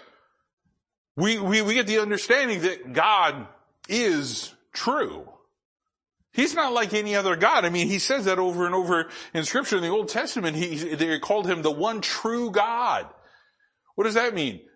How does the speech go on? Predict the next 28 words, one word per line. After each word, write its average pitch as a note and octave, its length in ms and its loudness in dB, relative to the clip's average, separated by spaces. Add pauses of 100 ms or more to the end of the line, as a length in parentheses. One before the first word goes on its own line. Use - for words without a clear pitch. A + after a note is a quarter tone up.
Baal D3 240 2
was E3 160 -2
false. C3 520 -4 (960)
Ashtaroth D3 680 0
was B2+ 120 -4
false. A#2 540 -4 (540)
Himnom D#3 440 0
Molech D3 460 0
was D#3 160 -4
false. B2 640 -4 (400)
All E3 200 4
the G#3+ 100 4
rest F#3 280 2
of E3+ 140 0
them, F3 240 0
Dagon, D3+ 560 2
false. C3+ 640 -2 (960)
Anything A#3+ 400 0
else B3 240 0
that A#3+ 100 -2
they A#3 140 2
believed A3 520 0
that A3 140 4
was F#3+ 140 0
out G#3 260 2
there E3+ 500 2
was B2 180 -4
false. - 680 -4